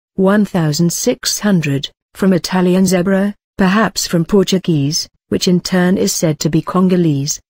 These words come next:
as stated in the Oxford English Dictionary.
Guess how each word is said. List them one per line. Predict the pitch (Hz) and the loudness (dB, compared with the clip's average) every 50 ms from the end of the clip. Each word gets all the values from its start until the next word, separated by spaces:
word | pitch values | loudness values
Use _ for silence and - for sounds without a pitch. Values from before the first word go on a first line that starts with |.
| _ _ - | _ _ -4
as | 175 170 - | -2 -2 -2
stated | - - - 185 156 139 - - - 143 139 - | -4 -6 -2 -2 -2 -2 -2 -4 -4 -4 -2 0
in | 170 170 170 | 2 2 2
the | 185 190 _ - | 2 0 _ -2
Oxford | 185 180 - - - - - - 151 147 - | -4 -4 -4 -6 -10 -8 -4 -4 -4 0 0
English | 185 170 156 156 160 165 160 - - - | 2 2 2 2 0 0 -2 -4 -6 -6
Dictionary. | - 160 - - - 151 139 131 131 131 143 | -6 -6 -6 -4 -4 -4 -2 -2 -4 -6 -8